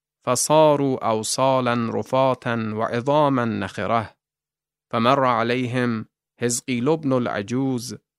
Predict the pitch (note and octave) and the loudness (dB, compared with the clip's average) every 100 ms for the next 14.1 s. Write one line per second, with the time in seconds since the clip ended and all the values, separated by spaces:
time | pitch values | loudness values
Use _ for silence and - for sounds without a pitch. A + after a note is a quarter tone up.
0 | _ _ _ _ _ _ - B2+ D3 D#3+ | _ _ _ _ _ _ 0 2 4 4
1 | D3+ C3+ G#2+ B2 C#3 A#2+ B2+ A#2+ A2 - | 4 4 2 0 0 0 -2 -2 -4 -8
2 | _ B2+ - - E3 D#3+ B2+ A#2 A2 C3+ | _ -4 -2 -2 0 2 2 0 0 0
3 | A#2+ G#2+ G#2+ G2 F#2 - _ _ _ _ | 0 -2 -4 -6 -10 -14 _ _ _ _
4 | _ _ - G#2+ A#2 C3+ A#2 A#2+ A2 A2+ | _ _ -4 2 4 4 4 2 2 0
5 | C3 B2+ A2+ A#2 G#2+ - E2+ C#3+ C3 G#2+ | -2 -4 -4 -4 -6 -6 -2 0 0 -2
6 | A2+ G2 F#2 - _ _ _ _ _ _ | -4 -6 -8 -16 _ _ _ _ _ _
7 | _ _ _ _ - D3 F3 E3 - B2+ | _ _ _ _ -4 0 2 2 2 2
8 | A#2 A#2 C3+ A2 A2+ - A2 - D#3+ - | 2 0 -2 -4 -6 -6 -4 -2 -2 -4
9 | G2 F#2+ F#2+ A#2 _ _ _ _ _ _ | -8 -8 -10 -14 _ _ _ _ _ _
10 | _ _ _ _ _ _ _ - D3 D3 | _ _ _ _ _ _ _ 4 4 6
11 | C3+ C3+ B2 - C#3 C#3 B2+ A#2+ _ _ | 2 -2 -2 -2 0 0 -2 -8 _ _
12 | _ _ _ _ _ - C3+ D3+ D#3+ D3 | _ _ _ _ _ -2 4 8 8 6
13 | C#3+ C3 B2+ - F3 C#3+ A2+ A2 G#2+ F#2+ | 2 0 0 -2 -2 -2 -2 -2 -6 -6